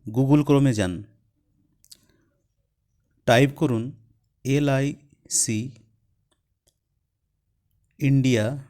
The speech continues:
ডট ইন দিয়ে সার্চ করুন, ক্লোজ বাটনে ক্লিক করুন। তারপরে ওয়েবসাইটটি খোলার পরে নিচের দিকে চলে আসুন।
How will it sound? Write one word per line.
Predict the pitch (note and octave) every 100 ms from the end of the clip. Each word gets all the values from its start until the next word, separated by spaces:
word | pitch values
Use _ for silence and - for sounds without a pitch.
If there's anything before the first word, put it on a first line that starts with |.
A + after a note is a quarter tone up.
| _
ডট | A#2+ A#2+ B2 -
ইন | B2+ C#3+ E3 - _ _ _ _ _ A2+
দিয়ে | C3
সার্চ | - B2+ C3 -
করুন, | G#2 F#2+ F#2 - _ _ _ _ _ _ _ _ _ _ _ _ - _ _ _ _ _ _ _ _ _ _ _ _ _ _ _ _ _ _ _ _ _ _ _ _ _ _ _ _ -
ক্লোজ | C#3+ C#3 C3
বাটনে | B2 B2 B2
ক্লিক | C3+ B2
করুন। | - F2 - _ _ _ _ _ _ _ _ _ _ _ _ _ _ - _ _ _ _ _
তারপরে | A#2+ B2 - A#2 G#2+ D#3+ - _ _ _ _ -
ওয়েবসাইটটি | C3 C#3 E3 C#3+ E3
খোলার | - B2+ C#3+
পরে | C#3 G2+ C#3+ - _ _ _ _ _ _ -
নিচের | A#2+ C3+ D#3+
দিকে | C#3+ D#3
চলে | D3 A#2 G#2+
আসুন। | - F2 E2+